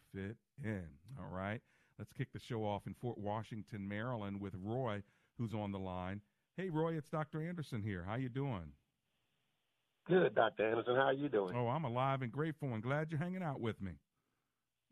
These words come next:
Speaker 1: What are you thinking?
Speaker 2: Okay. I, I, uh, I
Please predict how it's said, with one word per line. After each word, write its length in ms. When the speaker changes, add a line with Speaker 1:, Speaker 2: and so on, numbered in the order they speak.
Speaker 1:
What 140
are 40
you 100
thinking? 380
Speaker 2:
Okay. 480
I, 140
I, 400
uh, 300
I 20